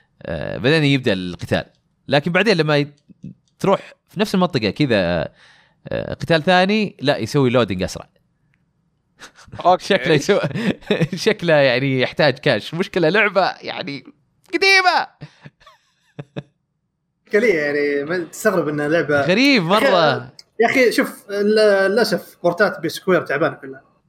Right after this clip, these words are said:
Speaker 1: أي.
Speaker 3: أو الريماستر
Speaker 1: ما، مو، مو
Speaker 3: كلها
Speaker 1: قاعدين
Speaker 3: للأسف.
Speaker 1: يتعبون عليها صراحة.
Speaker 3: مو قاعدين يشدون حيلهم فيها صراحة. هذا شيء أنت،
Speaker 1: أنا،
Speaker 3: يعني،
Speaker 1: أنا،
Speaker 3: واحد
Speaker 1: أنا هذا شيء لاحظته، يعني، بشكل عام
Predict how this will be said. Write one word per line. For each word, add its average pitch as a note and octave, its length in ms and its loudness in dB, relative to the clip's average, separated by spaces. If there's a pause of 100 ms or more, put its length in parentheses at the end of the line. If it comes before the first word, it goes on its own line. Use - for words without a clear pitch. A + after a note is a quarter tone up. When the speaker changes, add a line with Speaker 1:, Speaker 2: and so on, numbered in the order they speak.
(380)
Speaker 1:
أي. A#2 160 2
Speaker 3:
أو - 40 2
الريماستر C#3+ 640 -6
Speaker 1:
ما، F3 160 2
مو، F#3 140 2
مو F#3 200 0
Speaker 3:
كلها F3+ 120 -2
Speaker 1:
قاعدين D3+ 200 2
Speaker 3:
للأسف. C3 140 0
Speaker 1:
يتعبون A2+ 240 0
عليها F2+ 300 -2
صراحة. E2+ 440 -6 (120)
Speaker 3:
مو G#3+ 100 0
قاعدين F3 300 2
يشدون D#3 480 0
حيلهم D3 200 -4
فيها C3+ 160 -8
صراحة. - 420 -14
هذا F3 100 2
شيء F3+ 200 0
أنت، - 180 -6
Speaker 1:
أنا، F3+ 80 2
Speaker 3:
يعني، G#3 140 4
Speaker 1:
أنا، A3 100 2
Speaker 3:
واحد E3+ 180 -6 (220)
Speaker 1:
أنا G#3 220 2
هذا A#3 100 0
شيء A#3 200 0
لاحظته، G3+ 380 0
يعني، A#2+ 380 0
بشكل C3 280 -4
عام A#2 440 -2